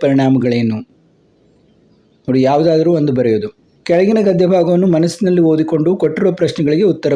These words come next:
ಬರೆಯಿರಿ. ನೋಡಿ, ಒಂದು ಗದ್ಯ ಭಾಗವನ್ನ ಕೊಟ್ಟಿರ್ತಾರೆ, ಅದನ್ನ ಓದಿಕೊಂಡು ಪ್ರಶ್ನೆಗಳಿಗೆ ಉತ್ತರವನ್ನ ಬರೆಯೋದು. ಕೆಳಗಿನ ಯಾವುದಾದ್ರೂ ಒಂದಕ್ಕೆ ಇದನ್ನು ಬರೆಯಿರಿ ಅಂದಿದ್ದಾರೆ. ಇಲ್ಲಿ ಪತ್ರ ಲೇಖನವನ್ನು ಕೂಡ ಯಾವ ರೀತಿ ಬರೀಬೇಕು ಅನ್ನೋದನ್ನ ಸಂಪೂರ್ಣವಾಗಿ ಬರೆದು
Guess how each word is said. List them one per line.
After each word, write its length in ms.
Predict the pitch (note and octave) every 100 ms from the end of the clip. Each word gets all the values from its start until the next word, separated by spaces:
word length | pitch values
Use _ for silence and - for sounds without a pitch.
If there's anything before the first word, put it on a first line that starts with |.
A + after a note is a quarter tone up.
| B2
ಬರೆಯಿರಿ. 340 | A#2 A2 G#2+ - _ _ _ _ _ _ C3+
ನೋಡಿ, 160 | C#3 C3+
ಒಂದು 120 | C#3 C3
ಗದ್ಯ 260 | C#3 D3
ಭಾಗವನ್ನ 440 | D#3+ D#3+ D#3 D#3 D3 - -
ಕೊಟ್ಟಿರ್ತಾರೆ, 500 | C#3+ B2+ C3 D3+ G#3
ಅದನ್ನ 240 | C#3+ D#3 D3 C#3+
ಓದಿಕೊಂಡು 400 | D#3 D#3+ G3 B3 D#3 - _ _ -
ಪ್ರಶ್ನೆಗಳಿಗೆ 500 | D#3+ - C#3+ D#3+ D#3+
ಉತ್ತರವನ್ನ 460 | C#3 D3+ C#3+ C3+ A3 D#3
ಬರೆಯೋದು. 400 | B2 A2+ G#2 G#2+ - _ _ _ _ _ _ _ _ _ _ _ _ _ _ _ -
ಕೆಳಗಿನ 340 | F3 F#3 G#3 F#3+
ಯಾವುದಾದ್ರೂ 400 | E3+ F3 E3+ E3+ D#3+
ಒಂದಕ್ಕೆ 280 | D#3 D#3+ G3
ಇದನ್ನು 220 | D3 C#3+
ಬರೆಯಿರಿ 260 | C#3 C#3 C#3
ಅಂದಿದ್ದಾರೆ. 320 | C3+ C#3 E3+ A3
ಇಲ್ಲಿ 220 | D3+ C#3+ C#3
ಪತ್ರ 220 | D#3 D#3 F3+
ಲೇಖನವನ್ನು 480 | E3 D#3+ E3+ E3 D#3+
ಕೂಡ 160 | F3 G3 E3+
ಯಾವ 160 | C#3+ D#3+
ರೀತಿ 220 | E3 D#3+ D#3
ಬರೀಬೇಕು 440 | C#3+ D3+ D3 C#3 C#3+
ಅನ್ನೋದನ್ನ 400 | C#3 C#3 D#3+ D#3 D3+
ಸಂಪೂರ್ಣವಾಗಿ 500 | C#3 D#3+ D3+ D3 C3
ಬರೆದು 240 | C3 C#3+